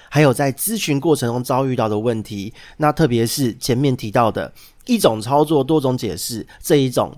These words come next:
典型的沟通认知误差，我们该怎么办？那在这边呢，就是要和各位来一个小小的互动了。如果你今天在耳机前，或是你在电脑前，whatever，随便，反正你有在听本集的各位养鱼朋友们，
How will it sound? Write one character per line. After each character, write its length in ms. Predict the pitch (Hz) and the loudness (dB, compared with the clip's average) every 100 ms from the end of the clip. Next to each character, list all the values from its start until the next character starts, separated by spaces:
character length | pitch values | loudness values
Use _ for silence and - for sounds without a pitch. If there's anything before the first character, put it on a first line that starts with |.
| - | -4
典 280 | 131 101 98 | -4 -2 -6
型 300 | - 113 123 | -6 -4 -2
的 140 | 120 | 0
沟 200 | 131 131 | 0 2
通 160 | 123 127 | 2 2
认 160 | 127 | 2
知 200 | 107 117 | 0 -4
误 100 | 113 | -4
差， 260 | 101 107 90 | -4 -4 -4
我 120 | 113 | -6
们 180 | 104 98 | -8 -6
该 180 | 110 104 | -6 -6
怎 140 | 98 | -8
么 100 | 76 - | -10 -6
办？ 180 | 85 - - - | -6 -8 -20 -4
那 120 | 233 | 2
在 120 | 254 | 2
这 140 | 247 226 | 4 0
边 320 | 214 185 180 | 4 2 4
呢， 180 | 147 143 | 2 2
就 140 | 143 | -2
是 80 | 147 | -2
要 80 | 131 | -2
和 140 | 131 | -4
各 160 | 135 120 | -2 0
位 180 | 120 | 0
来 180 | 104 104 | 0 -4
一 60 | 107 | -2
个 140 | 110 | -2
小 160 | - 110 | 0 0
小 120 | 113 | 0
的 120 | 98 | 0
互 180 | 123 110 | -2 -2
动 260 | 104 98 82 | 0 -2 -4
了。 160 | 64 - - - - | -8 -10 -20 -20 -6
如 140 | 226 | 0
果 100 | 269 | 2
你 80 | 196 | 2
今 80 | 147 | 0
天 100 | 156 | -2
在 180 | 160 160 | 0 0
耳 120 | 117 | -2
机 180 | 104 131 | -4 -6
前， 240 | - 107 | -2 -2
或 80 | 120 | -2
是 100 | 123 | -2
你 40 | |
在 100 | 110 | -4
电 160 | 113 127 | -2 0
脑 140 | 104 | -2
前， 400 | 95 107 104 107 107 - | -2 -2 -2 -4 -8 -2
whatever， 500 | 123 120 113 107 101 | 0 2 2 0 -2
随 140 | 113 | 0
便， 180 | 120 110 | 0 0
反 100 | 107 | 0
正 160 | 156 180 | 2 4
你 60 | |
有 100 | 180 | 4
在 160 | 131 143 | 2 -2
听 400 | 135 139 139 139 | -4 -6 -6 -2
本 220 | - 101 101 | -2 -2 -4
集 180 | 113 | -6
的 100 | 110 | -4
各 140 | 117 123 | 0 2
位 80 | 117 | 2
养 160 | 95 | 0
鱼 80 | 95 | -4
朋 140 | 110 | -4
友 100 | 104 | -4
们， 260 | 98 90 | -4 -8